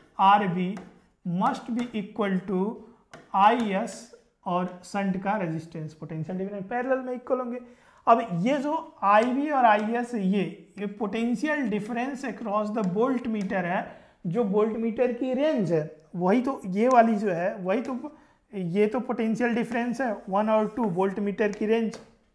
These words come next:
तो ये जो आईवी और ये है यहाँ से, तो इसमें जो आईएस की वैल्यू आ जाएगी वो आ जाएगी,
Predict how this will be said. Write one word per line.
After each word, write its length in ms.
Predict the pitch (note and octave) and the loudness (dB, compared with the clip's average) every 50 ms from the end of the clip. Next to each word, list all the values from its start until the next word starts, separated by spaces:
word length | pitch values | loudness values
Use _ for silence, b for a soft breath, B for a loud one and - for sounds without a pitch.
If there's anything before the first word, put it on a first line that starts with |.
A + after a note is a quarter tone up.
| - - - - - _ _ _ _ _ _ b b b b b b b b b b - | -12 -12 -12 -14 -20 _ _ _ _ _ _ b b b b b b b b b b -4
तो 60 | A#3 | -2
ये 220 | A#3 A3 G3+ A#3 C4 | 0 2 2 2 2
जो 440 | B3+ D4 D4 D4 - - - - - | 2 0 0 0 -2 -4 -10 -6 -2
आईवी 440 | F#3+ F#3+ G3 G3+ A3+ A3 C4+ C4+ C#4+ | 2 4 4 4 4 2 0 -2 -2
और 180 | C#4 A#3+ A#3 A#3+ | 0 0 0 0
ये 180 | G#3+ G3 F3+ | 0 0 0
है 220 | E3 F3+ G3+ G#3+ G#3 | 0 -2 -2 -4 -4
यहाँ 260 | G#3 F#3 F3+ F3 F3 | -2 -2 0 0 -2
से, 180 | D3+ - - E3 D#3 B B B B B B B | -2 -4 -8 -10 -12 B B B B B B B
तो 60 | A3 | -2
इसमें 320 | G#3+ A3+ F#3+ G3+ D4 D#4 C#4+ | 0 0 -2 -2 -4 -4 -4
जो 180 | D4+ D#4 - - | -4 -2 2 4
आईएस 460 | G3+ F#3+ G#3 A3 B3 C#4 D#4 C#4+ B3 | 6 6 6 6 4 2 0 -2 -4
की 160 | - - C4+ | -4 -2 0
वैल्यू 360 | B3+ A#3+ A#3 A3 A3+ A3 A#3 A3 | 2 2 4 2 2 2 2 2
आ 100 | G3 F#3+ | 2 2
जाएगी 500 | G3 F#3 E3 E3 E3 D#3+ F3 F#3+ A3 B3 - - | 2 0 0 0 0 0 -2 -2 -2 -4 -6 -6
वो 140 | G3+ G#3+ B3 | -2 0 2
आ 100 | A#3 A3 | 2 2
जाएगी, 460 | G#3 A3 F#3+ F3+ F3+ F3+ G3 G#3 A3+ | 2 2 0 0 0 -2 -4 -4 -6